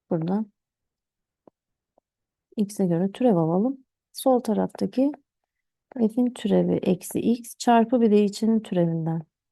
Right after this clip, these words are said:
eksi gelecek. Buradaki adam zaten f'in türevi olacak.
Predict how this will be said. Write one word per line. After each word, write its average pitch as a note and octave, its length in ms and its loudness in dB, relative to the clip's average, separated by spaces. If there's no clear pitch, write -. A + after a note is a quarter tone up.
eksi G3+ 340 0
gelecek. E3+ 600 -4
Buradaki F#3 360 2
adam G#3 280 2
zaten G3 460 -2
f'in F#3+ 260 -2
türevi A3+ 340 -2
olacak. F3+ 540 -6